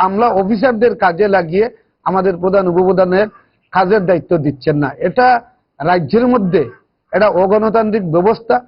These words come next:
এবং প্রশাসনিক ব্যবস্থাটাকে কাজে লাগিয়ে আমাদের পঞ্চায়েতের প্রধান উপপ্রধানদের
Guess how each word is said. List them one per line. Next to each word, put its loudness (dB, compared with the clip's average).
এবং -2
প্রশাসনিক 0
ব্যবস্থাটাকে 0
কাজে 0
লাগিয়ে 0
আমাদের 0
পঞ্চায়েতের 0
প্রধান 0
উপপ্রধানদের 0